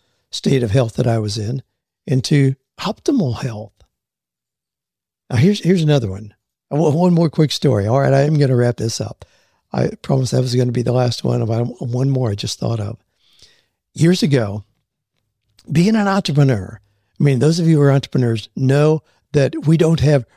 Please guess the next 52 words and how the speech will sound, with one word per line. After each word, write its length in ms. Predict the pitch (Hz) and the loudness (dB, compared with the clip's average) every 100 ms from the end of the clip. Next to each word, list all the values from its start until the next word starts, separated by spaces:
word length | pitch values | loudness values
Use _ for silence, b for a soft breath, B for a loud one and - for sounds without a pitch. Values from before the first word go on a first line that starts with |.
| _ | _
regular 420 | 135 131 131 110 | 0 2 0 0
income. 560 | 123 123 117 117 - 120 | 0 0 -2 -6 -12 -18
I 200 | _ 120 | _ -4
mean, 80 | |
I've 160 | 110 117 | -2 0
never 260 | 127 127 143 | -2 -2 -2
gotten 260 | 127 - | -2 -2
a 120 | 131 - _ | -6 -8 _
Friday 380 | - - 120 139 | -8 -2 0 0
paycheck. 640 | 139 147 139 - 135 127 - | 0 2 0 0 0 0 -2
I've 120 | 98 | -8
never 180 | 107 120 | -6 -2
had 340 | 127 139 117 | -2 -2 -2
benefits. 520 | 123 127 135 135 127 | -2 0 0 -2 -2
I've 120 | 117 113 | -6 -8
never 200 | 117 127 | -4 -2
had 280 | 135 117 | -2 -6
two-week 380 | - 170 160 156 | -2 2 2 0
vacation. 640 | - 147 147 135 135 139 - b b | -2 0 2 0 0 -4 -6 b b
I've 120 | 139 | -2
never 160 | 139 147 | 0 4
had 160 | 139 131 | 2 4
any 160 | 135 | 2
of 80 | 110 | 0
that. 240 | 101 98 - | -4 -8 -16
So 140 | - 151 | -4 0
as 100 | 139 | 2
an 80 | 143 | 2
entrepreneur, 640 | 160 - - 165 143 123 - _ _ | 0 -2 -2 0 0 -2 -6 _ _
there's 160 | 160 170 | 2 2
a 40 | |
lot 140 | 165 | 2
of 80 | 175 | 0
unpredictability. 1040 | 175 175 151 143 143 127 127 147 - - | 2 0 2 0 0 0 2 2 -2 -8
It 80 | 104 | -6
can 120 | - | -2
be 120 | 151 135 | 2 2
a 80 | |
lot, 240 | 110 127 180 | 0 -4 -2
it 120 | 147 | 0
can 120 | 196 | 2
be 100 | 175 | 4
a 60 | 139 | 4
roller 360 | 131 160 170 | 4 4 4
coaster 380 | 135 143 117 - | 2 0 0 0
ride, 360 | 107 113 98 101 | 0 0 -2 -8
a 40 | |
lot 140 | 110 147 | -4 -2
of 100 | 131 | -2
ups 200 | 135 - | -2 -2
and 120 | 123 | 0
downs. 400 | 123 120 104 101 | 0 -2 -4 -10